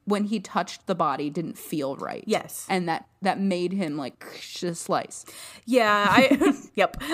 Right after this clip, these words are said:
Speaker 2: I assumed that it must have been that he felt, like, it didn't, like you said, it didn't feel like skin or it felt
Speaker 1: Mm-hmm.
Speaker 2: rubbery or something weird.
Speaker 1: Rubbery. I mean, it looks rubbery. When you get the close-up of it, you're like, "That is not a human."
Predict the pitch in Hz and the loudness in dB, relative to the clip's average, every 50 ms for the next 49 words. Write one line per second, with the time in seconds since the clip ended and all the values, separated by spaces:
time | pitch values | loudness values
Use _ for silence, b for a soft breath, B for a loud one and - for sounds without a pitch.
0 | B B - 240 247 277 330 - 320 311 285 269 269 226 214 208 190 190 175 143 | B B 6 6 6 6 4 4 2 2 2 2 2 4 4 4 6 6 4 2
1 | - - - _ - - - 196 - - 233 226 220 220 214 220 240 220 180 202 | 0 -4 -8 _ -8 -6 -6 -6 4 4 4 6 6 2 2 0 -2 0 0 0
2 | 196 190 180 175 202 196 - - 175 170 147 107 - - _ _ _ - 226 214 | 0 0 0 -2 -2 -6 0 2 4 4 4 0 -4 -8 _ _ _ 2 4 4
3 | 233 226 196 190 185 - - - _ 202 185 165 170 165 165 156 - 165 165 175 | 4 2 2 -4 -4 -4 -8 -6 _ -2 -2 -2 -2 -8 -6 -6 -6 -4 -4 -4
4 | 170 165 175 165 160 160 - - - 180 175 165 160 156 156 151 143 147 156 165 | -6 -2 -2 -2 -2 -2 -6 -6 -4 -4 -2 -2 -2 -4 -4 -4 -6 -6 -6 -4
5 | - 190 - - 185 170 - 196 202 196 226 190 185 180 175 170 165 165 160 151 | -4 -2 0 2 2 2 6 6 6 6 6 4 2 2 2 2 0 0 -2 -4
6 | 156 160 - _ - 190 165 156 165 160 151 147 151 185 185 180 175 175 175 175 | -6 -10 -12 _ -8 -6 -6 -6 -8 -10 -8 -6 -2 2 2 2 2 2 -2 -2
7 | 170 165 165 160 160 - 165 262 302 320 233 208 190 185 240 277 - - - 185 | 0 -2 -2 -2 0 0 2 2 0 0 -2 -4 -2 -2 -2 -2 -2 -8 0 2
8 | 180 185 185 160 147 143 127 135 165 175 190 202 185 202 196 202 - 254 - - | 2 2 2 0 -2 -2 -4 -4 -2 0 0 2 2 2 0 0 -2 -6 -6 -2
9 | - 180 156 180 - 233 208 233 240 269 254 240 - 190 185 180 180 180 - 151 | -2 0 0 0 0 -2 2 2 0 0 0 -4 -2 0 0 0 0 0 0 0
10 | 151 190 226 208 196 165 151 151 - 165 - - 139 | 0 0 0 0 0 2 2 0 0 -4 -4 -2 2